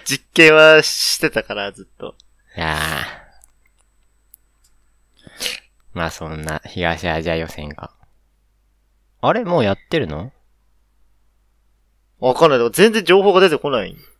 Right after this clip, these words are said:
Speaker 2: 六月十日から六月二十日って書いてあるよ。もう六月十七、十七日だよ。今日。え？もうやってる？実は。密かに。
Speaker 1: マジで？
Speaker 2: 全然俺
Speaker 1: マジ？
Speaker 2: 知らないんだけど。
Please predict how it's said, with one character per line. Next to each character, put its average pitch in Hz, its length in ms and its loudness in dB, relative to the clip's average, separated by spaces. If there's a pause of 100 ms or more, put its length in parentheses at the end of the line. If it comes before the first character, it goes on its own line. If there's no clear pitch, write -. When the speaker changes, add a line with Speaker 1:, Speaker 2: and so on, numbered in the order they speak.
(120)
Speaker 2:
六 113 220 -2
月 143 260 -2
十 135 180 0
日 131 140 -2
か 139 80 0
ら 135 140 2
六 120 220 -4
月 120 240 -2
二 117 160 -4
十 - 100 -14
日 - 180 0
っ - 40 -10
て - 160 -12
書 123 100 2
い 117 80 0
て 95 80 0
あ 87 60 2
る 87 80 -8
よ。 90 160 -6 (200)
も 113 80 -4
う 107 40 -6
六 98 260 -10
月 113 260 -4
十 101 160 -6
七、 104 460 -4 (360)
十 202 180 -2
七 196 240 0
日 202 240 -6
だ - 120 -8
よ。 - 120 -8 (1000)
今 90 160 -6 (960)
日。 - 20 -8
え？ - 340 -4 (680)
も 151 80 -4
う 113 40 0
や 92 100 -2
っ 95 60 -10
て - 200 -2
る？ 208 220 -2
実 92 320 -8
は。 - 260 -6 (1600)
密 - 200 -10
か 80 180 -4
に。 73 60 -10
Speaker 1:
マ - 80 -8
ジ - 180 -16
で？ 143 260 -16
Speaker 2:
全 127 200 -4
然 127 180 0
俺 123 120 0
Speaker 1:
マ 180 120 -4
ジ？ - 120 -14
Speaker 2:
知 - 180 -10
ら 104 140 0
な 107 100 0
い 104 40 -2
ん 85 60 -6
だ 80 120 -6
け 85 100 -8
ど。 87 100 -14